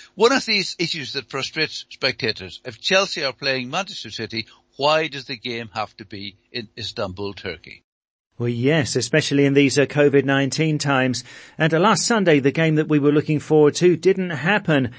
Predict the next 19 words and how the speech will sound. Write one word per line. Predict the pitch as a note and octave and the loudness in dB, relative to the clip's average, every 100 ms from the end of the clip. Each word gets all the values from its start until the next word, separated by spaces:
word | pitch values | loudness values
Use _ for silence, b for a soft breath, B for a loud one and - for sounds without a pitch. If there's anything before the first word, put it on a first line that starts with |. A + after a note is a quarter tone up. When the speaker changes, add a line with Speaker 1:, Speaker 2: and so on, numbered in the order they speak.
| B | B
Speaker 2:
as | B2+ A#2 | -8 -4
the | B2 | -2
Manchester | C#3 C#3+ - C#3 - | -2 -2 -4 -6 -4
United-Liverpool | C3 C#3 C#3 C3+ - D#3+ D3+ C3 C#3 | -4 -2 -2 -2 0 0 0 0 0
match | B2+ C#3 - | 0 -2 -2
was | C3+ B2 | -2 -2
postponed | - D3 C#3+ - - F#3 C#3 - B B | -2 -2 -2 -2 0 2 2 -2 B B
after | A#2+ A#2 - | -10 -8 -2
a | A#2+ | -2
protest | A2+ C3+ C3+ C#3 C3+ - | 0 0 0 -2 -4 -4
by | B2 | -4
United | A2+ A2+ B2+ B2 B2 - | -2 0 -2 -2 -4 -6
fans | C3 B2 B2 A#2+ | -4 -2 -2 -2
over | A#2+ A#2+ B2 | 0 0 0
the | A2+ | -2
running | A2+ B2+ C3 B2+ | 0 -2 0 -2
of | A#2 A2+ | -4 -4
the | A#2 | -8
club. | - D3 D#3+ B2 | -4 0 0 0